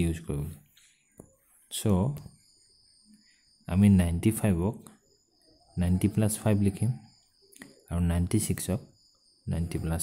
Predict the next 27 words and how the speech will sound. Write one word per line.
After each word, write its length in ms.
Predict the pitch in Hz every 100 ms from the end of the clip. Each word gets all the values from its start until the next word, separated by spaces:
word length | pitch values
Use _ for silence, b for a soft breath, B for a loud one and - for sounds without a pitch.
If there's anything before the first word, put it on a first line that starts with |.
| -
ছিক্স 200 | - - -
লিখিম। 200 | 151 - _ _ _ _ _ _ B B B B -
এনেকৈ 400 | 87 92 113 131
লিখিলে 360 | 113 - 80 104 143 - - - _ _ _ - b b b _ -
আমাৰ 260 | 95 101 104
এটা 120 | 95 92
আইডেণ্টিটি 500 | 92 92 90 90 101 90
ইয়াত 200 | 92 123 - - _ _ _ -
ৰিফ্লেক্ট 480 | 92 - 92 82 -
হ'ব। 120 | 78 73 - - - - - - - - _ _ _ _
ঠিক 100 | - 123
আছে? 160 | 131 - - - B B B B B B B B B _
এনেকে 320 | 101 120 123
আমি 140 | 135 131
মাল্টিপ্লাই 460 | 110 98 107 120
কৰিলোহেঁতেন, 600 | 120 107 107 92 85 101
কিন্তু 260 | 110 117 123
আমাক 200 | 120 123 -
কৈছে 280 | 113 107
without 540 | 113 - 95 95 120 127 -
di-, 180 | 98 - 98
multiplying 580 | 92 90 107 110 110 107
directly, 400 | 90 92 92 101
so 160 | - 113
আমি 180 | 110 104
কৰিব 280 | 92 90 87
নোৱাৰোঁ। 300 | 85 80